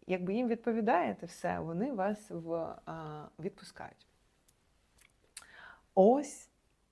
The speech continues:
так, поговорили. В, ем, бажаю вам бути впевненими в своїй роботі,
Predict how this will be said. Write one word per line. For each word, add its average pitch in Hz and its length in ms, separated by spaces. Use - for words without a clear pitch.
так, 170 340
поговорили. 185 640
В, 180 600
ем, 175 840
бажаю 180 520
вам 165 460
бути 160 480
впевненими 156 840
в 151 400
своїй 156 460
роботі, 151 540